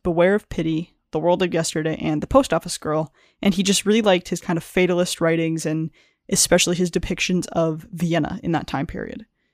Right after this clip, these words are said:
So, um, in an interview that he did, Anderson said, quote, "I had never heard of Zweig, or if I had, only in the vaguest ways, maybe until maybe six or seven years ago, when I was more or less just by chance bought a copy of Beware of Pity.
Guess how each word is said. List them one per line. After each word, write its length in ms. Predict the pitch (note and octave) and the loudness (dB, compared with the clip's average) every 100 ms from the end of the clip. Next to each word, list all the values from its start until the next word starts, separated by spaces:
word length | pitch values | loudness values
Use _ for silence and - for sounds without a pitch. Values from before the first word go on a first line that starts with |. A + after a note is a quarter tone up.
| _ _ _ _ | _ _ _ _
So, 560 | - G3 F#3 F3 E3+ - | -2 2 4 2 0 -4
um, 300 | F3 E3 D#3+ | -4 -4 -2
in 120 | F#3+ | 0
an 180 | F#3 F3 - | 2 0 4
interview 280 | B3+ A#3+ G3+ | 6 6 4
that 120 | D3+ | 2
he 140 | E3+ E3+ | -4 -2
did, 440 | - D#3 D#3 D#3+ _ _ - | -2 -2 -2 -8 _ _ -4
Anderson 420 | F3 E3+ D#3+ E3+ | -2 0 -2 -4
said, 440 | - E3+ E3 E3 | -4 -4 -4 -6
quote, 260 | - F3+ - | -4 -2 0
"I 80 | - | 0
had 100 | E3 | 2
never 220 | E3+ E3+ | 2 0
heard 180 | E3+ G3+ | 2 6
of 120 | A3 | 6
Zweig, 440 | G#3 G3+ G#3 G#3+ A3 - | 4 2 2 2 -2 0
or 260 | F3+ E3+ | 2 4
if 140 | F3+ F3 | 2 0
I 80 | |
had, 320 | F3 F3+ E3+ - | 0 2 0 0
only 220 | F3 E3+ | -2 0
in 60 | E3+ | 0
the 80 | E3 | 0
vaguest 440 | D#3+ D#3+ D#3+ - | 0 0 -2 -2
ways, 380 | D#3+ D#3+ E3 - | -2 -2 -2 -2
maybe 420 | E3+ E3 E3 - - _ _ - | 0 0 -2 -6 -10 _ _ -4
until 240 | G3 G3 | 0 2
maybe 220 | F3+ E3 | 2 2
six 280 | F3 F#3+ - | -2 -2 -4
or 60 | G3+ | -6
seven 260 | F3+ E3+ | -4 -4
years 200 | D#3+ E3+ | -2 -2
ago, 340 | E3 D#3 D#3 D3+ _ _ _ _ | -2 -2 -4 -6 _ _ _ _
when 100 | F3+ | 0
I 40 | |
was 140 | F3 E3 | 0 2
more 160 | F#3 F#3 | 2 4
or 60 | |
less 260 | F3 E3+ - | 4 0 0
just 280 | F3 - - _ | -4 -4 -10 _
by 100 | E3 | -2
chance 420 | D#3+ - F#3 D#3+ - | -2 -2 -2 -2 -2
bought 220 | E3 D#3+ | 0 0
a 60 | |
copy 360 | - D#3+ D#3+ - | -2 -4 -4 -4
of 120 | D3+ | -2
Beware 240 | E3 D#3+ - | 0 0 -2
of 140 | - | -4
Pity. 340 | - D#3 - | -4 -4 -6